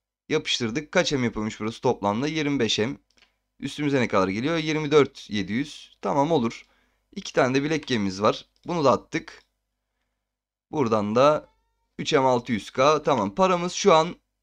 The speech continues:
yüz on altı M'e ulaştı. Kötü oldu. Trial'in gitti ama satılmıyordu dostlar. Şöyle Trial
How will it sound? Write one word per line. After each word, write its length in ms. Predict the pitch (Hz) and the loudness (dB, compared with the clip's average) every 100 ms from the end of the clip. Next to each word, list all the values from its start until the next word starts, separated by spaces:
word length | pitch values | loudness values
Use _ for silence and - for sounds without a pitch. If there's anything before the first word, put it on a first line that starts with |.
| _ _ | _ _
yüz 240 | 147 165 160 | -10 -6 0
on 120 | 170 | 4
altı 380 | 156 117 120 110 | 4 4 2 2
M'e 260 | 104 92 - | 0 -4 -4
ulaştı. 640 | 113 101 - - 160 - _ _ _ _ _ _ _ _ _ _ | 0 0 0 -2 -4 -4 _ _ _ _ _ _ _ _ _ _
Kötü 240 | 226 233 254 | 0 4 8
oldu. 400 | 202 110 98 - _ _ _ _ _ _ _ _ | 8 8 0 -4 _ _ _ _ _ _ _ _
Trial'in 340 | 147 139 127 | 2 2 4
gitti 260 | 123 - 202 | -2 2 2
ama 160 | 220 220 | 4 0
satılmıyordu 560 | 180 240 226 143 110 | 0 0 0 0 2
dostlar. 340 | 131 147 120 104 | 2 2 0 0
Şöyle 400 | 143 135 151 139 - _ _ _ _ _ _ _ _ _ _ _ _ _ _ | 0 2 0 -2 -14 _ _ _ _ _ _ _ _ _ _ _ _ _ _
Trial 460 | 127 117 123 131 | -8 -6 -4 -4